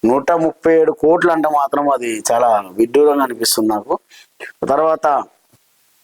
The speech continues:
జూన్లోనే స్మార్ట్ ఫ్యామిలీ కార్. తమిళనాడులో ఘోర రోడ్డు ప్రమాదం. రెండు ప్రైవేట్ బస్సులు ఢీకొనే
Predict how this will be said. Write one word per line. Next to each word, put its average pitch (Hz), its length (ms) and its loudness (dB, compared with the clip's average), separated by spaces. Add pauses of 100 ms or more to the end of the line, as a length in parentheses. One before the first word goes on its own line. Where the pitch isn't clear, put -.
(720)
జూన్లోనే 240 760 0
స్మార్ట్ 196 380 -2
ఫ్యామిలీ 214 300 0
కార్. 165 260 0 (680)
తమిళనాడులో 202 800 0 (100)
ఘోర 190 280 4
రోడ్డు 190 220 2
ప్రమాదం. 151 500 -2 (760)
రెండు 185 260 2
ప్రైవేట్ 214 380 0
బస్సులు 214 320 0
ఢీకొనే 202 540 0